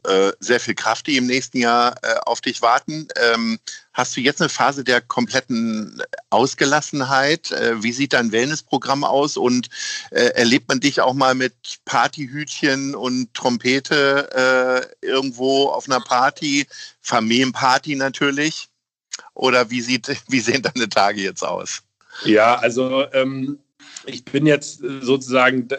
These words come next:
Speaker 2: in der Tat jetzt nicht, äh, sozusagen der mit der, der Trompete und dem Partyhütchen, auch, auch in Nicht-Lockdown-Zeiten, äh,
Speaker 1: Einmal Finanzsenator, immer Finanzsenator, immer
Speaker 2: Ja, na ja,
Speaker 1: kontrolliert.
Speaker 2: das, das, also, ähm, <laughs> also ich sag mal so: natürlich w-, würden wir jetzt auch Silvester gerne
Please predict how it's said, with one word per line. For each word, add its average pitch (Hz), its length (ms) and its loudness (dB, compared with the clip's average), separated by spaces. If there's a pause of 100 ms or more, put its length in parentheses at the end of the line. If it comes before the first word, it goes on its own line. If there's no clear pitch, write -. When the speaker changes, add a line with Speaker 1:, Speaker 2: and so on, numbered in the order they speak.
(140)
Speaker 2:
in 127 120 -4
der 123 120 4
Tat 127 260 0
jetzt 127 220 -2
nicht, 139 300 -6
äh, 120 80 -4
sozusagen 117 380 -2
der 113 120 2
mit 113 220 -4
der, 113 160 0
der 113 180 0
Trompete 123 560 -2
und 113 160 -8
dem 104 120 -6
Partyhütchen, 117 720 -2
auch, 113 300 0 (300)
auch 143 220 2
in 139 120 -2
Nicht-Lockdown-Zeiten, 139 1400 -2 (320)
äh, - 80 0
Speaker 1:
Einmal 147 460 4
Finanzsenator, 127 880 2
immer 123 240 0
Finanzsenator, 95 880 -2
immer 175 200 4
Speaker 2:
Ja, 180 100 0
na 165 140 0
ja, 127 200 -2
Speaker 1:
kontrolliert. 104 260 -2 (180)
Speaker 2:
das, 226 120 -2
das, - 180 -4
also, 117 300 -6 (160)
ähm, 123 320 0
<laughs> - 420 -2
also 131 220 -2
ich 147 80 -4
sag 160 160 2
mal 160 140 0
so: 143 100 0
natürlich 170 580 -2
w-, 143 280 -4
würden 143 260 -2
wir 131 140 0
jetzt 131 220 -2
auch 123 140 -2
Silvester 127 540 -2
gerne 123 560 0